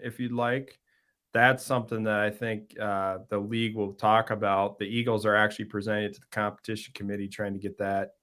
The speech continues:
uh, passed. If you, if you wanna watch X F L, pay close attention to teams that use that fourth and fifteen strategy to retain the ball versus attempting an onside kick. And then also the, the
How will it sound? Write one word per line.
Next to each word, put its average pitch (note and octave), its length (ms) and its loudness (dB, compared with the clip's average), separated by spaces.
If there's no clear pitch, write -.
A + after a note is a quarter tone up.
uh, F#2+ 320 -8
passed. G#2 600 4
If A#2 200 4
you, B2 180 8
if C3 160 0
you A#2+ 100 4
wanna A#2+ 220 6
watch A2+ 500 6
X B2 340 2
F A#2 160 0
L, A2+ 420 6
pay C3+ 200 2
close C3+ 280 4
attention A2+ 440 -4
to G2 40 -4
teams A2 380 -4
that G#2+ 160 -4
use G#2+ 200 0
that F#2+ 240 -2
fourth A2 280 0
and F#2+ 160 -8
fifteen G#2+ 480 -6
strategy G2 520 -2
to F#2 80 -6
retain G#2 380 -4
the G2+ 60 -2
ball G#2 340 4
versus F#2 600 -6
attempting A2 880 6
an G#2+ 100 0
onside G2+ 560 2
kick. B2 340 6
And A#2+ 140 8
then B2+ 120 10
also B2 500 8
the, G2+ 480 4
the G2+ 220 0